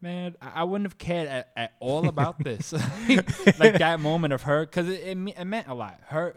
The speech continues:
Speaker 1: 'cause I didn't read it to that part yet, but obviously she stops becoming Thor at some point, and I
Speaker 2: Mm-hmm.
Speaker 1: know that had to be hard.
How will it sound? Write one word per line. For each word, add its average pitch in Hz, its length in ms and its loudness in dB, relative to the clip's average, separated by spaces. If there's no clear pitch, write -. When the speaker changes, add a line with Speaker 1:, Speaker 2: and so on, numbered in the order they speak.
Speaker 1:
'cause 143 320 -8
I 143 100 -10
didn't 180 220 -6
read 139 180 -4
it 139 140 -12
to 135 100 -8
that 120 180 -6
part 123 220 -4
yet, 123 220 -6
but 120 260 -10
obviously 143 420 -6
she 120 160 -10
stops 113 320 -10
becoming 110 340 -8
Thor 113 200 -6
at 113 100 -10
some 120 180 -10
point, 123 240 -4
and 110 100 0
I 110 40 -2
Speaker 2:
Mm-hmm. 110 80 0
Speaker 1:
know 113 140 -2
that 101 120 -6
had 104 200 -10
to 104 80 -18
be 98 100 -14
hard. 98 320 -14